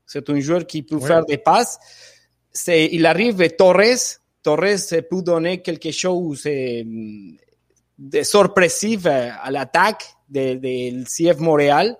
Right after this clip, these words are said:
Speaker 1: dans quelques instants. J'ai regardé son statis-, son, son statistique aussi. Eh, il jouait environ soixante-six minutes par jeu, par match, pardon, par
Speaker 2: Oui.
Speaker 1: match. Il jouait soixante-six minutes par match. Ça veut dire que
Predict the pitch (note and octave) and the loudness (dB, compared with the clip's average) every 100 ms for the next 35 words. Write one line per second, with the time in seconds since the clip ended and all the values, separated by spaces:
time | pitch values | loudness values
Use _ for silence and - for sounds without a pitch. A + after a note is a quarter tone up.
0 | _ C#3+ C3+ D3 C#3 C3+ - D#3 G#3 _ | _ -12 -8 -8 -6 -8 -4 -6 -6 _
1 | - - - _ _ C3+ D#3 - F3 F3 | -20 -20 -20 _ _ -2 2 2 4 4
2 | G#3 A#3+ G3+ F3 - C#3+ D#3 - _ _ | 4 0 -2 -4 -6 -6 -8 -12 _ _
3 | - D#3 D#3+ E3+ D#3 C#3+ D3 D#3 C#3+ G#3 | -4 -2 -2 -2 -2 -2 -4 -4 -6 -6
4 | F#3+ E3+ G#3 B3 - - D#3+ D#3+ D3+ D3+ | -6 -4 -2 -4 -4 2 6 8 6 4
5 | E3+ E3 E3+ A3+ A3 G#3+ _ - E3 E3+ | 0 -2 2 2 0 -4 _ -8 -6 -4
6 | D#3 F3+ F#3+ A3 G#3+ - A3 A3 G3+ F#3 | -6 -4 -2 -4 -6 -2 -2 -2 -4 -6
7 | A3+ G3+ F#3 F3+ G#3 G3 G#3 F3+ D3+ E3 | -8 -6 -4 -2 -4 -2 0 0 -2 -4
8 | F3 D#3 _ _ _ - D3+ F#3 E3+ - | -4 -4 _ _ _ -2 2 2 2 0
9 | C#3 D3 C#3+ - _ _ _ D3+ D3 D#3 | -2 -2 -6 -10 _ _ _ -2 0 0
10 | C#3+ - - C#3+ F3 F3 E3 D#3+ C#3+ - | -2 -8 -8 -2 0 0 -2 -2 -6 -8
11 | F3+ D#3+ D#3 D#3 D3 C3+ C#3+ C3 _ - | -8 -6 -6 -6 -8 -10 -12 -14 _ -20
12 | _ - D3 D#3 F#3+ F#3 E3 D#3 D3 D3+ | _ 0 4 6 6 6 6 8 6 4